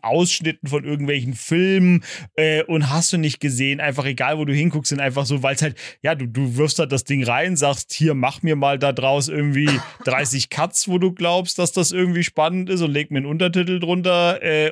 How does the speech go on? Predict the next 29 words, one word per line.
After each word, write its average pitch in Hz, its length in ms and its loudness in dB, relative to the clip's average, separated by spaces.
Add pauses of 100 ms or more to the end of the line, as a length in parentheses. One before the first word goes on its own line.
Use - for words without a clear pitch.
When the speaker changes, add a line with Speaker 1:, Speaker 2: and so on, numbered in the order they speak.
Speaker 1:
und 151 320 -4
dann 151 480 -2
hast 147 300 -2
du 143 60 -2
das 123 200 -4
halt. 107 300 -4 (360)
Speaker 2:
Also, 113 320 0 (100)
dann 117 1000 -6
droppe 120 300 0
ich 104 120 -4
mal 107 140 0
ein 98 80 -14 (160)
bisschen 110 320 -2
Betriebsgeheimnis 113 1000 -2
zum 113 220 -2
Schluss, - 400 -2
äh, 104 160 -6 (360)
dieser 110 260 2
Folge. 110 420 -2 (840)
Es 107 160 0
ist 110 140 -2
tatsächlich 110 540 -4
so, 104 340 -2
es 101 180 -6
gibt 104 220 -10
diverse 104 600 -4 (180)
Anbieter 110 580 -2
und 98 180 -4
Portale. 104 540 -6